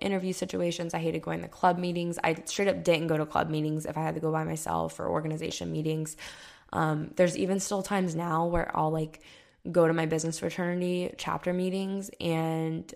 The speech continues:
I only have, like, two or three friends in it. And if, like, all of them aren't there one day and I'm by myself, I get so uncomfortable, because I'm just like, "I am a senior and I'm sitting in here by myself and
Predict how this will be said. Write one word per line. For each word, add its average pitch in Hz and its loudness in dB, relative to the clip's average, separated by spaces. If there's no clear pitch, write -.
I 160 6
only 165 2
have, 160 -2
like, 160 -4
two 156 -2
or 156 2
three 160 -2
friends 156 -2
in 185 2
it. 202 0
And 180 4
if, 165 0
like, - 0
all 160 10
of 165 4
them 170 4
aren't 170 0
there 160 2
one 170 2
day 185 2
and 180 -2
I'm 160 0
by 170 0
myself, 170 -4
I - -2
get - -4
so - -6
uncomfortable, - -6
because - -10
I'm 190 -6
just 196 -10
like, - -10
"I 175 -2
am 190 -2
a 185 -2
senior 156 -4
and 165 -6
I'm 170 -6
sitting - -6
in 185 -8
here 50 -8
by - -4
myself - -6
and 50 -10